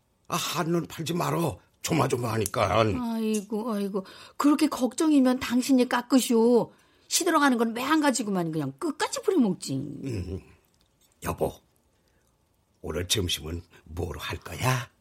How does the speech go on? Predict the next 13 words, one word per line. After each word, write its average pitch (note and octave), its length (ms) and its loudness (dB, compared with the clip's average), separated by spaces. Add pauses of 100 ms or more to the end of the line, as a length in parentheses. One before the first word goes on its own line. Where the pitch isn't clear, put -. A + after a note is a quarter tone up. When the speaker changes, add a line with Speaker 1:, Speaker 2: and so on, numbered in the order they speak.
(120)
Speaker 2:
아이, E3 200 -10 (560)
벌써 E3 400 0
점심 E3+ 420 -2
생각이요? E3 680 -2 (1040)
참. - 140 -6 (1400)
아유, D#4 520 6
밥하기도 C4 520 0
귀찮고 B3 640 -2 (540)
국수나 C4 420 -4
삶아 C4+ 340 0
먹지 G3+ 300 -4
싶은데. G#3 600 -6
Speaker 1:
이 F3+ 240 2